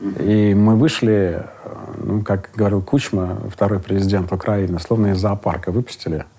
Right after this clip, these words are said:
Speaker 2: Это какая там демократия, когда все выпустили там вот, и давайте, так сказать, налаживать свою жизнь.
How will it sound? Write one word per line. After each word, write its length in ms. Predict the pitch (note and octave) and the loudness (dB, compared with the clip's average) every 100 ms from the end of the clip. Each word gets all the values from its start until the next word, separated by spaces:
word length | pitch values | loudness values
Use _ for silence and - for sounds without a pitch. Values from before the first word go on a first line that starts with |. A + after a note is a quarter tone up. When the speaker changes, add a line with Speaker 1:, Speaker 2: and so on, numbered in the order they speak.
| - - - | -20 -20 -12
Speaker 2:
Это 100 | - - | -8 -4
какая 200 | G2 A2+ | -2 0
там 160 | F2 | 0
демократия, 560 | F2+ G#2 A2 G#2 E2+ D2+ | 0 0 0 -2 -2 -6
когда 160 | F2 | -6
все 160 | F2+ G2 | -4 -2
выпустили 420 | B2 A#2+ - D#2 | -2 -4 -6 -6
там 160 | D2+ - D#2+ - - - G#2 G#2+ _ - F#2 | -6 -12 -14 -20 -20 -20 -18 -18 _ -16 -14
вот, 260 | F#2+ - F2 | -12 -8 -2
и 220 | G#2 G2 | -2 -2
давайте, 420 | E2+ F#2+ G2 G2 - | -4 -2 -2 -2 -8
так 220 | - - | -12 -18
сказать, 220 | - F2 | -10 -2
налаживать 380 | G2+ G2+ G2+ F2+ | 0 0 0 -2
свою 240 | - G2 G2 | -2 -2 -2
жизнь. 260 | E2 - | -4 -10